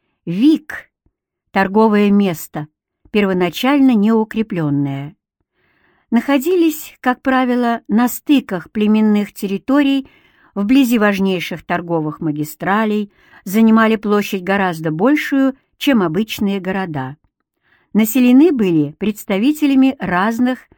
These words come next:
народов, торговцами и ремесленниками, причем в период торговых сезонов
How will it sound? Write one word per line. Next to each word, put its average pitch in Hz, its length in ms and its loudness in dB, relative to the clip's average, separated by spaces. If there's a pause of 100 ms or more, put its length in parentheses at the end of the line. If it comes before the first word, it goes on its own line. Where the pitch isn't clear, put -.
(280)
народов, 185 680 -2 (320)
торговцами 208 960 0
и - 20 -2
ремесленниками, 220 1040 0 (380)
причем 233 380 0
в - 80 -20
период 247 480 0
торговых 208 500 -2
сезонов 247 640 -2